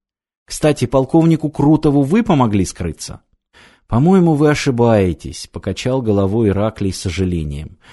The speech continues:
«Мои люди никогда и нигде не проводили разведку боем. Им это ни к чему».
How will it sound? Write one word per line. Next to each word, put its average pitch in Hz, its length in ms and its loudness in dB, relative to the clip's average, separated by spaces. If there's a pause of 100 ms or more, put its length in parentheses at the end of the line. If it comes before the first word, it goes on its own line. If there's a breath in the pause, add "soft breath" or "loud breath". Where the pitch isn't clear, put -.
(260 loud breath)
«Мои 160 260 4
люди 160 320 4
никогда 131 680 2
и - 140 -6
нигде 107 540 0
не 135 140 0
проводили 104 640 0
разведку 98 680 -2
боем. 85 680 -6
Им 147 180 -4
это 147 180 -6
ни 147 140 -2
к - 80 -18
чему». 135 540 -6